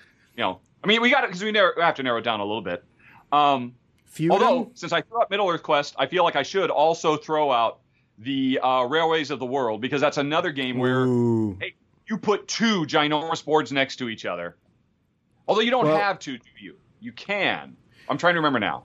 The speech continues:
Speaker 2: Right. Okay. So you play Railways of the World. You get the
Speaker 1: Yeah.
Speaker 2: Eastern board. You can get Railways of the Pacific, uh, and then the Pacific, and then you could put both boards together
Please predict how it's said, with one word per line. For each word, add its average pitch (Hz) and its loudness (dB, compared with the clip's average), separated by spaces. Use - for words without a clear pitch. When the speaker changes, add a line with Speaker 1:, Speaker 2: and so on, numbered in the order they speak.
Speaker 2:
Right. 151 6
Okay. 139 0
So 160 -4
you 180 0
play 226 0
Railways 226 0
of 208 2
the 185 0
World. 123 0
You 139 -6
get 156 0
the 160 -4
Speaker 1:
Yeah. 180 -4
Speaker 2:
Eastern 156 0
board. 135 2
You 147 2
can 156 -2
get 165 0
Railways 160 4
of 123 -8
the 127 -2
Pacific, 131 0
uh, 127 2
and 131 0
then 135 2
the 135 -2
Pacific, - -2
and 135 2
then 151 4
you 156 4
could 123 -2
put 233 0
both 190 2
boards 175 2
together 127 0